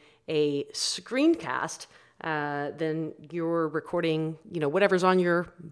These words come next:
monitor and your voice input, uh, and then you're, you know, maybe flipping back and forth between a slide deck during that video.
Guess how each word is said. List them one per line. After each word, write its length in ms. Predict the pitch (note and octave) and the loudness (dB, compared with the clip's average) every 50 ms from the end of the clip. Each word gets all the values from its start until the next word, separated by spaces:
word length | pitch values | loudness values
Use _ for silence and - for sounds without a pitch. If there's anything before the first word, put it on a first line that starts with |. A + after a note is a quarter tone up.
| - | 0
monitor 640 | - D#3+ D#3+ E3 D#3 D#3 D#3 - D#3+ D3+ D#3+ D#3 - - - _ _ _ _ _ _ _ _ _ _ _ _ - - | 4 6 6 8 6 4 2 2 2 2 2 0 -4 -10 -20 _ _ _ _ _ _ _ _ _ _ _ _ -8 0
and 140 | F3 E3+ D#3+ | 0 4 4
your 120 | F3+ F3 | 6 4
voice 440 | F3 E3+ D3+ D3+ F3 F3+ F3 - - | 4 2 4 6 6 6 6 4 2
input, 520 | E3 D3+ D#3 D3+ - C#3+ D3 D3+ D3+ - - - - - - _ _ _ _ | 2 2 2 0 0 0 0 0 0 -2 -16 -20 -20 -20 -20 _ _ _ _
uh, 300 | - D#3+ D3+ D3 D3 D3+ - | -4 -2 -2 0 -2 -2 -2
and 140 | - E3 E3+ | 0 0 2
then 260 | E3+ E3+ E3+ E3+ F3 | 2 2 2 2 0
you're, 320 | D#3+ D#3+ D#3 D#3 D#3 D3+ - | 0 0 0 0 0 -2 -4
you 200 | - G2+ A2+ F3 | -6 -6 -4 -2
know, 80 | D#3 D3 | -2 2
maybe 260 | D3+ D#3+ E3 E3+ E3+ | 2 2 2 2 0
flipping 500 | - - - - G3+ F#3+ G3 G3 F3+ F3+ | -4 -6 -4 2 2 4 4 6 4 6
back 260 | E3 F3 F3 E3+ - | 8 8 6 6 6
and 100 | F3+ E3+ | 0 0
forth 300 | - - E3+ E3 D#3 - | 2 4 2 2 2 2
between 420 | - D#3 - - - E3 D#3 D#3 D#3 | -4 -8 -8 -4 -2 -2 0 0 0
a 60 | D3+ | 0
slide 540 | - - - - E3+ D#3 D3+ D#3 D#3 D3+ D3 | 0 -2 -2 0 4 6 6 6 6 4 2
deck 340 | - - - - - - - - - - _ _ _ | 0 0 0 -2 -6 -16 -18 -20 -20 -20 _ _ _
during 260 | - E3 E3 E3 D#3 | 2 4 4 4 4
that 160 | D3+ C3 - | 2 0 -2
video. 460 | D#3+ D#3 D#3+ D#3 C#3 C3+ - - D3 | 2 2 2 2 2 0 0 -2 -6